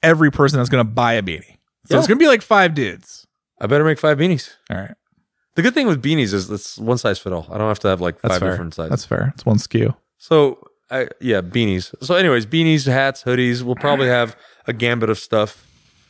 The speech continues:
Speaker 2: We have enough listeners that are interested in wearing our awesome logo. I'm probably gonna make a set of shirts that just says hashtag T Man on there. See how many of those we sell. Ann will be so freaked out.
Speaker 1: I'm gonna
Speaker 2: If I
Speaker 1: buy
Speaker 2: go
Speaker 1: at
Speaker 2: to,
Speaker 1: least
Speaker 2: like,
Speaker 1: two.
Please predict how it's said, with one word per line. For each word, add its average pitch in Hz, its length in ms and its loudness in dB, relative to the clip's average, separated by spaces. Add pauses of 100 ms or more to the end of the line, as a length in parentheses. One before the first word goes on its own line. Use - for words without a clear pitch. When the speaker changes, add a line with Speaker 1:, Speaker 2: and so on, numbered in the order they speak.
(420)
Speaker 2:
We 135 80 0
have 135 100 0
enough 135 280 -2
listeners 117 480 -2
that 110 240 0
are 104 300 0
interested 110 500 -2
in 98 160 -4
wearing 101 360 0
our 95 380 -2 (260)
awesome 98 520 -4 (1160)
logo. 95 520 -4 (460)
I'm 120 80 -6
probably 151 200 0
gonna 139 120 -2
make 120 300 -6
a 113 40 -8
set 117 200 0
of 104 80 -2
shirts 107 240 -4
that 95 80 -12
just 98 160 -8
says 98 180 -4
hashtag 95 380 -4
T 98 140 -8
Man 92 200 -4
on 87 120 -4
there. 85 120 -4
See - 140 -8
how 104 40 -4
many 104 120 -4
of 87 60 -2
those 87 120 -4
we 92 80 -10
sell. - 340 -6 (800)
Ann 135 120 0
will 127 100 0
be 107 100 -2
so 110 200 -2
freaked 101 260 -4
out. 90 160 -2
Speaker 1:
I'm - 40 -4
gonna 151 100 2
Speaker 2:
If 143 60 -2
I 117 100 2
Speaker 1:
buy 107 60 0
Speaker 2:
go 147 80 4
Speaker 1:
at - 80 2
Speaker 2:
to, 143 80 0
Speaker 1:
least 123 120 4
Speaker 2:
like, 95 180 0
Speaker 1:
two. - 40 -20